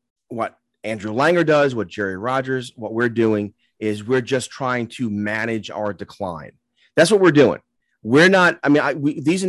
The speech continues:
these discussions are important, but there is no entity in America today, none, zero, no think tank, no member of Congress, no one, uh, who is successfully fighting back against the progressives',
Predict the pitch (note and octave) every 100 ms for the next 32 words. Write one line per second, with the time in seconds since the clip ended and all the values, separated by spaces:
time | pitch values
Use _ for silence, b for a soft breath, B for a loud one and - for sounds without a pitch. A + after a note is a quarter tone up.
0 | C#3+ D3+ F3 F3 - D#3 - D3 C3+ A#2+
1 | - D3 A2+ B2 A#2 b b _ C#3+ C3+
2 | C3+ C3+ C3+ A2 B2 C#3 F#3 G#3+ F3 F3
3 | E3+ D#3 C3+ C3+ B2+ B2 B2+ C3 B2+ A#2
4 | A#2+ G2+ - _ _ _ _ _ - G#2+
5 | C3+ D3+ G2 F2 A#2 B2+ G#2 B2 G#2+ -
6 | G3 G3 F#3+ F3+ F3 _ b b A#2+ C3
7 | B2+ A2+ G2+ - E3+ E3 D3 D3 C#3 -
8 | - _ - A#2 B2+ C3+ G3+ G3+ C3 F2
9 | D#2 D2+ _ _ - A#2+ A#2+ A#2 D3+ D3
10 | C#3+ C3+ B2+ A#2 - - C3 - E3+ E3
11 | - F3+ E3+ D#3+ - C#3 C#3 C3+ A2+ A#2
12 | G#2 F#2+ _ b b - A2+ C#3 B2+ -
13 | - - A#2+ F2+ A#2 C#3+ D3 D#3+ C#3 C#3
14 | -